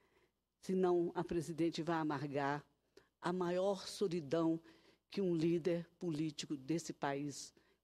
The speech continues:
quiçá o presidente da República, um presidente da República tenha passado. Por isso, é, peço desculpa se excedi do meu tempo, mas eu não podia deixar de passar,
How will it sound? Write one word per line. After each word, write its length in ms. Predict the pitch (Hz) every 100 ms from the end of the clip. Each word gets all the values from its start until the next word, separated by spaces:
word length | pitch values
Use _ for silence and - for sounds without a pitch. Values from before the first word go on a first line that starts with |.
| _
quiçá 340 | 170 - 170 170
o 80 |
presidente 600 | 160 165 147 175 151 147
da 80 | 156
República, 600 | 143 135 - 151 160 180
um 120 | 196
presidente 420 | 196 156 135 160 147
da 80 |
República 400 | 139 - 139 151
tenha 220 | - 143 139
passado. 520 | 143 - - - - _ _ _ _ - - _
Por 160 | - 196
isso, 420 | 202 202 - 196 - - _ _ -
é, 500 | 175 175 165 160 151 143 - - - _ _ -
peço 280 | 175 -
desculpa 440 | 170 - - - 151
se 240 | - 170
excedi 360 | 151 - 143 165
do 120 | 147
meu 140 | 156
tempo, 440 | 139 180 190 - - - - - _
mas 480 | 180 185 180 - -
eu 120 | 185
não 140 | 185 180
podia 300 | 170 160 180
deixar 360 | 160 - 165 156 151 _ _
de 140 | 196 170
passar, 640 | - 165 - 185 175 160